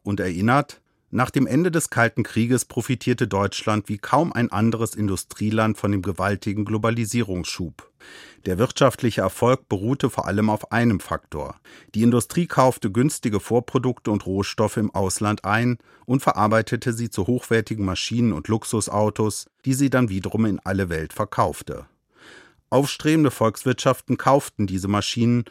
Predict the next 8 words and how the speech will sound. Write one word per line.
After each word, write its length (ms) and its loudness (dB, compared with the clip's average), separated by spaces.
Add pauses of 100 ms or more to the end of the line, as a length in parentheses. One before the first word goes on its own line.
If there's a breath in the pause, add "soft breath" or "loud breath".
(200 loud breath)
um 140 4
ihre 280 2
eigene 360 2
Wirtschaft 480 -2
aufzubauen, 880 0 (120)
allen 260 0
voran 280 0
China. 520 -4